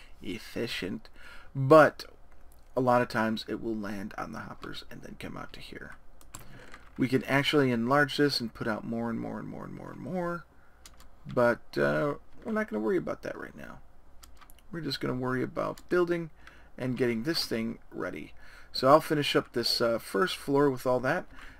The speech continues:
and then when I come back we'll look at lighting options for underneath those stairs, and we will also, uh,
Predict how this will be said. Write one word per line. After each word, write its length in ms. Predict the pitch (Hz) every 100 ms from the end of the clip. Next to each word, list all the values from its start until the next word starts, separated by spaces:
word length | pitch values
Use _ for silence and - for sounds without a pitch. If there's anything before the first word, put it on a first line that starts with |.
| -
and 240 | 127 127
then 160 | 123 120
when 100 | 113
I 60 |
come 160 | 107 107
back 280 | 101 98 -
we'll 120 | 120
look 160 | 113 -
at 120 | -
lighting 380 | 120 143 131 -
options 500 | - 107 - 120 139
for 240 | - - -
underneath 440 | 117 113 113 110
those 240 | 135 156 -
stairs, 480 | - 131 135 143 - - - - -
and 380 | 147 151 151
we 100 | 139
will 180 | 135 127 -
also, 600 | 127 127 - 120 117 113
uh, 200 | 110